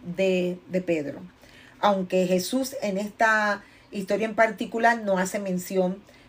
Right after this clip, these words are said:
de nombre, simplemente da el síntoma. La historia nos da el síntoma, en este caso el síntoma es la fiebre. Algo andaba mal con la suegra de Pedro.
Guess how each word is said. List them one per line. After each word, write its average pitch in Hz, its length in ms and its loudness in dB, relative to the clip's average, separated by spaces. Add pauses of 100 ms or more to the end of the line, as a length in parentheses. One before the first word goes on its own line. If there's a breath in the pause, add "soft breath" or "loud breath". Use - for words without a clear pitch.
de 190 220 0
nombre, 190 440 2
simplemente 214 760 -4
da 220 340 4
el 202 180 -4
síntoma. 185 760 -2
La 180 140 2
historia 196 360 0
nos 220 160 -4
da 240 100 2
el 262 100 -2
síntoma, 220 480 -4
en 196 60 -2
este 208 220 -6
caso 214 420 -2 (160 loud breath)
el 196 160 -2
síntoma 196 480 0
es 202 80 -4
la 180 140 -2
fiebre. 180 500 0 (320 loud breath)
Algo 247 300 6
andaba 254 340 6
mal 226 320 0 (320 loud breath)
con 240 240 4
la 220 120 4
suegra 202 440 2
de 208 120 0
Pedro. 165 480 0